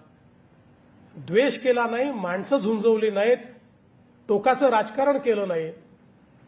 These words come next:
आणि म्हणूनच मला असं वाटतं की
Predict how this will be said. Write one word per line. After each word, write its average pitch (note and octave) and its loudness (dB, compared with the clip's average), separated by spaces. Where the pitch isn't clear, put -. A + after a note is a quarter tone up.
आणि G3+ 2
म्हणूनच B3 2
मला B3+ -2
असं A#3+ -2
वाटतं A#3+ -4
की D4 -6